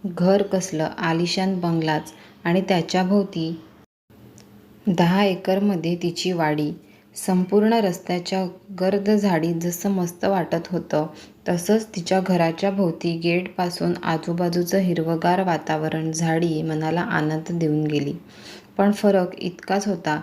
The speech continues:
की रस्त्याच्या बाजूची झाडं जंगली, अनोळखी होती, पण हिच्या घराभोवतीची झाडं ओळखीची होती.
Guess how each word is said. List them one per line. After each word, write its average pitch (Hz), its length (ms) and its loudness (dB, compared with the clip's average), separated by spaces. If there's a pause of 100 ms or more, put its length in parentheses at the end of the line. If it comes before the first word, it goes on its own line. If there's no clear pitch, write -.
(360)
की 190 160 4
रस्त्याच्या 190 560 0
बाजूची 160 500 0
झाडं 165 420 2
जंगली, 165 600 0
अनोळखी 165 580 0
होती, 160 440 -2 (440)
पण 233 140 4
हिच्या 226 280 4
घराभोवतीची 180 880 0
झाडं 170 400 0
ओळखीची 165 580 -2
होती. - 480 -2